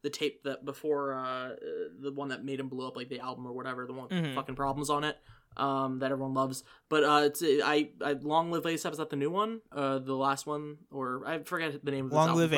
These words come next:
Speaker 1: but
Speaker 2: A$ap?
Speaker 1: we'll
Speaker 2: Is that one? Is it that one, or is it different? I
Speaker 1: Uh,
Speaker 2: can't
Speaker 1: whichever
Speaker 2: remember.
Speaker 1: one, the, the, the newest one that he came out with wasn't too good, apparently. So,
Speaker 2: Okay.
Speaker 1: like, I, and I didn't really, I li-, I've listened to the, uh, that, uh, I can't, I'm so terrible right now. Um, I've listened
Speaker 2: A$ap
Speaker 1: to,
Speaker 2: Fore-,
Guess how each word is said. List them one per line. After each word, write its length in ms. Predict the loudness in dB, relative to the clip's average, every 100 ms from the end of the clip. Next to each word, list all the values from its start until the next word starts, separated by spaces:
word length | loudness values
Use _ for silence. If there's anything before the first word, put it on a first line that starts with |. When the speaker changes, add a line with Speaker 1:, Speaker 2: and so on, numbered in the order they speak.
| 4
Speaker 1:
but 100 | 4
Speaker 2:
A$ap? 140 | 4
Speaker 1:
we'll 80 | 2
Speaker 2:
Is 60 | 2
that 140 | 2
one? 180 | 0 -4 -8
Is 280 | -8 -6 -2
it 80 |
that 180 | 0 2
one, 180 | 0 0
or 60 | -2
is 80 | -2
it 60 |
different? 300 | -4 -4 -8 _ _ _ _ 4
I 100 | 10
Speaker 1:
Uh, 20 | 12
Speaker 2:
can't 80 | 12
Speaker 1:
whichever 200 | 12 10
Speaker 2:
remember. 240 | 8 10 10
Speaker 1:
one, 100 | 12
the, 100 | 12
the, 60 |
the 140 | 12 8
newest 340 | 10 10 10
one 220 | 8 4 4
that 120 | 2
he 80 | 0
came 200 | 0 0
out 200 | 0 0
with 180 | -2 2
wasn't 260 | 2 2
too 140 | -2 -2
good, 160 | -4
apparently. 520 | -6 -10 -10 -8 -8 -10 2
So, 80 | 8
Speaker 2:
Okay. 160 | 10 10
Speaker 1:
like, 240 | 10 8
I, 120 | 6 4 6
and 140 | 10
I 100 | 10
didn't 220 | 10 6 6
really, 240 | 4 6
I 120 | 6
li-, 140 | 4 2
I've 140 | 2
listened 300 | 0 -2 -4
to 180 | 0 2
the, 640 | 4 4 4 0 -2 -4
uh, 40 | -2
that, 180 | -2 -2
uh, 160 | -6 -8 -20 -20 -20
I 120 | -20 _ -20
can't, 220 | -14 -10
I'm 120 | -8
so 240 | -8 -6 -4
terrible 260 | -4 -4
right 100 | -6
now. 200 | -4 -6 -8 -18 -4 4
Um, 340 | 6 6 6
I've 180 | 4 6
listened 240 | 6 8
Speaker 2:
A$ap 60 | 8
Speaker 1:
to, 40 |
Speaker 2:
Fore-, 100 | 8